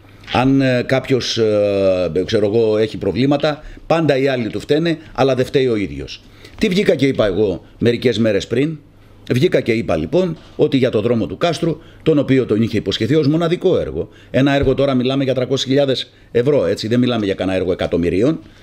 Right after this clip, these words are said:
δεν μιλάμε για το παραλιακό μέτωπο, το οποίο ο δρόμος, ε, Τιμένη Ομίλους, ε, βρήθη από λακκούβες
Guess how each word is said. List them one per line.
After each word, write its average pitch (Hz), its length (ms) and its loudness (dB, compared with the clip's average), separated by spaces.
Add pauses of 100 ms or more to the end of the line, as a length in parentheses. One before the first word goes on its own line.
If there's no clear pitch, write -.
(220)
δεν 127 180 2
μιλάμε 143 300 2
για 123 100 0
το 113 100 0
παραλιακό 107 500 0
μέτωπο, 104 420 -2
το 101 80 -4
οποίο 110 500 0 (240)
ο 101 120 2
δρόμος, 113 460 0
ε, 98 400 2
Τιμένη 117 380 2
Ομίλους, 113 600 0 (400)
ε, 104 580 2
βρήθη 127 560 0
από 110 200 -2
λακκούβες 110 720 -2